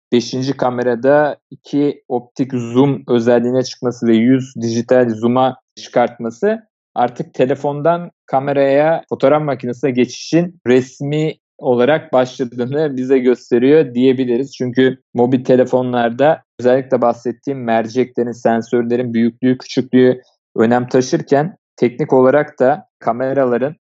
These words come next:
algoritmalarla birlikte güzel sonuçlar verebilmesi için Leica gibi markalı lenslerle entegre edilmesi ve kullanıcılara sunulması çok farklı görüntüleme deneyimleri sunuyor.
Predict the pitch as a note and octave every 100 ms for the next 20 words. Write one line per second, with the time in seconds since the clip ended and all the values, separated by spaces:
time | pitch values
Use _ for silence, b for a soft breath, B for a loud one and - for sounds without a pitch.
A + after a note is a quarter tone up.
0 | _ A2 A2+ A#2 B2 C#3 - B2 A#2 A#2
1 | A2 A2 G#2+ _ D3 E3+ - A2 B2 B2
2 | B2+ A#2 A#2 B2 A#2 A#2+ A2+ A#2+ A#2+ A#2+
3 | - C3+ C3 - C#3 D#3+ - _ G#2 A2
4 | A#2+ B2 B2 A2+ A2 A#2 A#2+ - G#2+ A2
5 | A2 - G#2 G2+ G2+ G#2+ G#2+ - A2 A2
6 | B2+ D3+ - _ A#2+ A2 A#2+ A2+ A#2+ A#2+
7 | A2+ A2 G#2+ G#2+ G#2 D3+ D#3+ D#3 A2 A#2
8 | A#2 B2 A2+ A2+ A#2+ B2 B2 - A#2+ A2+
9 | A2 A2 E3+ F3 - _ - C#3+ - A#2
10 | A#2 D3+ E3+ F3 - _ A#2 A#2 A#2 C3
11 | C3 C3 A#2 A#2 A#2 A#2+ B2 C#3 D3 -
12 | _ A2 G#2 G#2+ D3+ F3